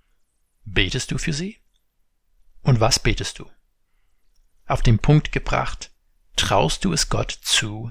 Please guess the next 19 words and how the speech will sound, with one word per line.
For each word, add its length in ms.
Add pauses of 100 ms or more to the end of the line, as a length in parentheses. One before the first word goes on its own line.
seinen 720
Willen 460
in 300
diesen 320
Politikern 760
Wirklichkeit 760
werden 280
zu 160
lassen? 420 (1120)
Gottes 320
Zeitplan 600
ist 200
für 100
uns 280
oft 340
nicht 220
nachvollziehbar. 920 (680)
Es 200
hat 140